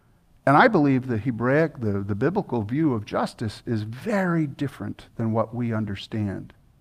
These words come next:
The biblical view of justice is not the death or the destruction of the lawbreaker. It is,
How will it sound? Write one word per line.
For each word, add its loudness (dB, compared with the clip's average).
The 0
biblical 4
view 4
of 0
justice -4
is 6
not 8
the 2
death 8
or 2
the 0
destruction -2
of 2
the 0
lawbreaker. 2
It 6
is, 2